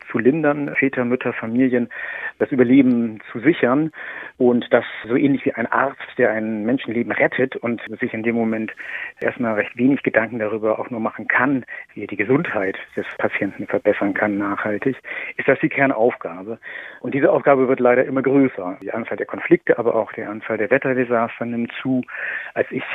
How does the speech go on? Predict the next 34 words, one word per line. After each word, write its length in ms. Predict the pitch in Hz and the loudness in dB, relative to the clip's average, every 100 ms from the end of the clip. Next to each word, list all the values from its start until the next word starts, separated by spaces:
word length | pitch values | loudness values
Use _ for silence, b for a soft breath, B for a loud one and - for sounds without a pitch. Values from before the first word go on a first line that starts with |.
| - | -8
begann 360 | - 117 120 165 | -4 0 2 2
zu 100 | - | 4
arbeiten 480 | - 120 131 131 139 | 4 4 4 2 2
in 140 | 131 123 | -6 -4
der 120 | 120 | -4
humanitären 760 | 127 120 113 - 117 117 117 | -2 -2 -2 -6 -6 -4 -4
Hilfe 640 | 110 120 131 135 120 117 113 | -2 4 4 4 2 2 2
Anfang 340 | 117 - 113 | -4 -4 -2
der 120 | 110 - | 0 -2
zweitausender, 760 | - 104 - 110 127 123 123 - B B B B | -4 -6 0 2 2 2 2 0 B B B B
musste 260 | 143 131 120 | -2 0 0
man 180 | 117 107 | 0 4
weltweit 480 | 135 113 110 131 | 4 4 0 0
pro 180 | - - | -2 -8
Jahr 280 | 107 104 123 | -4 -2 -2
noch 140 | 127 | -2
etwa 200 | - - | -6 -6
Hilfe 360 | 107 135 135 - | -4 0 0 0
im 160 | 107 107 | -6 -4
Wert 160 | 117 - | -4 -4
von 120 | 120 | -6
rund 260 | 110 110 107 - | -4 -4 -4 -8
zwei 220 | - 110 123 | -4 0 0
Milliarden 480 | 110 107 110 110 | 0 0 0 -2
Dollar 460 | 101 123 123 104 95 | 0 2 2 0 -4
leisten. 680 | 95 95 95 95 - 113 120 B B B | -8 -6 -6 -6 -8 -10 -10 B B B
Heute 220 | - 123 123 | 0 2 0
liegt 260 | 127 - | -8 -6
diese 160 | 127 120 | -6 -4
Not 320 | 117 123 131 - B B - | 0 2 2 0 B B -12
und 120 | 101 | -6
der 60 | |
Bedarf, 420 | 104 113 98 131 - | -4 2 4 4 2
sie 80 | - | -2